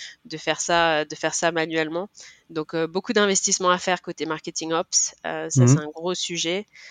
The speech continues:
Speaker 1: Heureusement, on s'y est pris tôt. Euh, heureusement, on s'y est pris tôt. Heureusement, nos, <laughs> nos bases de données sont très, très clean.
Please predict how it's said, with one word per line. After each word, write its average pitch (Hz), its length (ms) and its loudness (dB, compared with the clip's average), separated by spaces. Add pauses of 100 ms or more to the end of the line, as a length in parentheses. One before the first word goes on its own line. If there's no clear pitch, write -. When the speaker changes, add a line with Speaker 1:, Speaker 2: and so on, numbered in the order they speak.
(300)
Speaker 1:
Heureusement, 190 480 6
on - 20 4
s'y 208 160 4
est 175 60 2
pris - 180 -6
tôt. 226 320 2 (220)
Euh, 160 460 0
heureusement, 180 320 0
on - 20 -2
s'y 185 140 -2
est 180 40 -2
pris 180 260 -10
tôt. 208 80 0
Heureusement, 202 680 4
nos, 190 180 2
<laughs> 180 160 -6
nos 196 160 0
bases 190 240 2
de 202 100 0
données 196 320 2
sont 175 220 -4
très, - 260 0
très 240 220 0
clean. 220 360 0